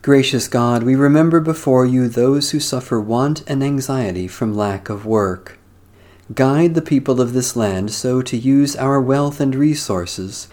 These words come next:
that all persons may find suitable and fulfilling employment and receive just payment for their labor. Through your Son, Jesus Christ our Lord.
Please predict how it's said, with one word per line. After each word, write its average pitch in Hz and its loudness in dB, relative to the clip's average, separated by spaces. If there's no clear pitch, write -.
that 123 0
all 160 2
persons 107 -4
may 117 0
find 110 -4
suitable 151 -2
and 123 -6
fulfilling 156 -2
employment 104 -4
and 127 -2
receive 135 0
just - -4
payment 101 -2
for 110 -6
their 107 0
labor. 110 -4
Through 139 4
your 147 4
Son, 107 -4
Jesus 131 -2
Christ 104 -4
our 113 -2
Lord. 90 0